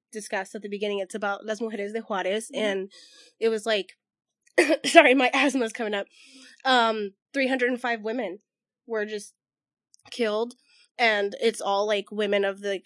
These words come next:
Speaker 1: the same kind of characteristics. And there were women who, just like anybody, were walking to school, walking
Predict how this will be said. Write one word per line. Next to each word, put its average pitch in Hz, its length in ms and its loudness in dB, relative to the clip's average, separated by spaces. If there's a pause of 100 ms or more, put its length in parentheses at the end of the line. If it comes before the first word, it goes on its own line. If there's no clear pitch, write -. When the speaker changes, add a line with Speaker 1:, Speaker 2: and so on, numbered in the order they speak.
(140)
Speaker 1:
the 220 140 -6
same 208 300 -2
kind 208 200 -4
of 202 60 -6
characteristics. 214 880 -6
And 208 80 -6
there 202 80 -6
were 202 100 -6
women 196 380 -2
who, 196 380 -4 (500)
just 220 160 -6
like 214 140 -4
anybody, 214 360 0
were 196 160 -4
walking 185 400 -6
to 190 80 -8
school, 214 380 -4
walking 180 540 -8